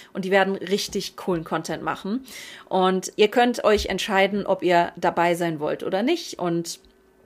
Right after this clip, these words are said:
wenn ich euch jetzt in diesem Zusammenhang mal eure persönliche Heldenreise als Vermögensverwalter zeige, also die Reise, die du diesen Sommer beginnen könntest, weil jetzt ist ein halbes Jahr rum,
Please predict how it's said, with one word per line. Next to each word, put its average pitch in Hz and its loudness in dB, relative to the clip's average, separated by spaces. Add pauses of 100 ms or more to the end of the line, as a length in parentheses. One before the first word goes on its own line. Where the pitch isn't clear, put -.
(400)
wenn 214 2
ich - -4
euch 262 2
jetzt 226 -2 (300)
in 220 2
diesem 247 0
Zusammenhang 190 -4 (440)
mal 202 2
eure 262 4
persönliche 233 -2
Heldenreise 190 -2
als 175 -2
Vermögensverwalter 190 -2
zeige, 170 -2 (760)
also 190 0
die 185 0
Reise, 277 2 (520)
die 208 0
du 311 8
diesen 262 2
Sommer 220 2
beginnen 196 2
könntest, 160 -6
weil 175 6
jetzt 262 2
ist 240 -4
ein 208 -4
halbes 214 2
Jahr 175 0
rum, 254 2